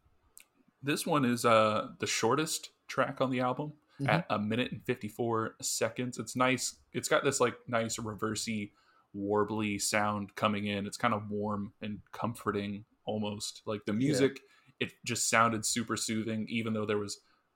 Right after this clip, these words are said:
Speaker 1: like, it got, like, a little wonky at times where it was like, I, I couldn't tell if it was doing that just kinda to stay in the loop that it was creating, or if it was supposed to be adding in some sort of tension
Speaker 2: Yeah.
Speaker 1: at those little spots, but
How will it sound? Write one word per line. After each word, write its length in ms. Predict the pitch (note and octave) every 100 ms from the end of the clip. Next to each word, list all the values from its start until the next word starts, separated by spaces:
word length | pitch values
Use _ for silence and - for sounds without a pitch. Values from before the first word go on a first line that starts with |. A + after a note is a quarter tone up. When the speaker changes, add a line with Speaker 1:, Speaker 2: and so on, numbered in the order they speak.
| -
Speaker 1:
like, 180 | C3 C3
it 140 | -
got, 380 | C3+ C3+ - -
like, 120 | A#2
a 40 | A2+
little 260 | A2+ G#2
wonky 540 | G#2 G#2 G#2+ A2 G2+ - _ _
at 180 | G#2+ G2+
times 380 | - G#2 G#2 G2+
where 80 | E3
it 60 | -
was 120 | -
like, 180 | G2 -
I, 140 | A2+ -
I 100 | A#2 G#2+ -
couldn't 260 | C#3+ C#3
tell 240 | - A#2 A2+
if 100 | A#2
it 80 | A2
was 140 | G#2+
doing 240 | A#2+ A2 A2
that 180 | G#2+
just 320 | A2+ G#2+ - _ _ -
kinda 240 | A2+ G#2+
to 80 | G2+
stay 300 | - A#2 A2
in 240 | G#2 G#2 - _ _ -
the 140 | G#2+
loop 320 | G2 G#2 G2+
that 160 | A2 G#2
it 80 | -
was 100 | G2+
creating, 560 | - A2 G#2 G#2 G2+ -
or 260 | G2+ G2+ G2
if 120 | G2
it 100 | -
was 200 | G2 -
supposed 380 | G#2 G2 G2 -
to 60 |
be 140 | G2+ -
adding 300 | G#2 G2+ G2+
in 120 | G2+
some 160 | - A2
sort 200 | G#2 G#2
of 100 | -
tension 500 | - G2+ - G2 F#2 _ _ _ -
Speaker 2:
Yeah. 220 | A2+ G2
Speaker 1:
at 120 | G2+
those 220 | G2 F#2+
little 220 | G#2 F#2+
spots, 480 | F2 - G2 F#2+ -
but 320 | - F#2+ F2